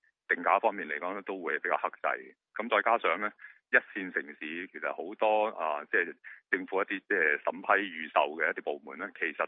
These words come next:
就有意無意其實都會畀發展商一啲壓力。 噉如果係話發展商定嘅價錢係比較高嘅話呢，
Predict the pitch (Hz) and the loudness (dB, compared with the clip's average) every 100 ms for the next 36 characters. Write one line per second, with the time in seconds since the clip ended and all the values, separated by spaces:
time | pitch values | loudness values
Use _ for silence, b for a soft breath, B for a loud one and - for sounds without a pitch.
0 | - 73 71 - B B B - 87 98 | -2 -2 -2 -8 B B B -2 -2 0
1 | 95 85 90 90 82 101 104 95 98 92 | -4 -4 -4 0 2 2 -2 0 4 4
2 | 95 104 104 101 87 78 71 71 _ - | 4 -2 -2 -2 2 2 0 -6 _ -10
3 | 92 107 80 95 92 76 73 69 _ - | -8 -8 -6 -2 0 2 0 0 _ 0
4 | 95 - 107 104 85 78 - 90 - 73 | 0 2 -2 0 -4 -4 -6 -4 2 4
5 | 85 - - - 71 73 87 90 87 - | 2 0 -8 -4 -4 -2 0 2 2 2
6 | 107 104 90 73 71 98 | 2 2 0 0 2 0